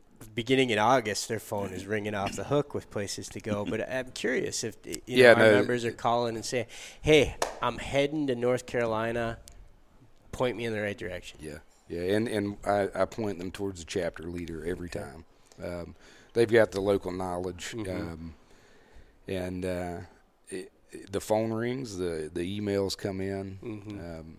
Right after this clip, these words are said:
Speaker 2: you know, right before the fall starts, and then
Speaker 1: Sure.
Speaker 2: right again after the first of the year. Uh, and then later on, they call right before the spring, is like, "Hey, uh, what about those turkeys down there? You know, where, where can I get an Osceola at?" You know, something like that too. So,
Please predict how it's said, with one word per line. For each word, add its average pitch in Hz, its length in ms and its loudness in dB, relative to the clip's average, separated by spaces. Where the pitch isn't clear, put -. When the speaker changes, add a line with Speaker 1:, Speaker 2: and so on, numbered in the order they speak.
Speaker 2:
you 92 120 -8
know, 82 100 -8
right 92 280 -2
before 98 260 -8
the 90 80 -8
fall 92 300 -2
starts, 90 440 -6
and 90 80 -10
then 95 80 -4
Speaker 1:
Sure. 98 100 -4
Speaker 2:
right 98 200 0
again 95 240 -2
after 95 240 -4
the 92 100 -10
first 92 320 -6
of 104 60 -6
the 101 120 -8
year. 85 280 -6
Uh, 80 320 -14
and 110 200 0
then 113 180 0
later 110 320 4
on, 110 180 0
they 98 100 -2
call 98 460 -2
right 104 180 -2
before - 220 -8
the 92 80 -8
spring, 104 360 -6
is 95 120 -8
like, 90 160 -8
"Hey, 95 380 -8
uh, 52 260 -14
what 113 120 -8
about 117 180 -6
those 95 160 -8
turkeys 82 440 -8
down 82 260 -8
there? 82 360 -8
You 92 120 -8
know, 90 80 -6
where, 113 200 0
where 151 120 0
can 131 120 4
I - 20 0
get 120 220 8
an 110 140 0
Osceola 113 640 2
at?" 80 220 -4
You 95 100 -6
know, 85 120 -6
something 95 380 -6
like 87 200 -6
that 92 260 -6
too. 80 260 -8
So, 80 300 -10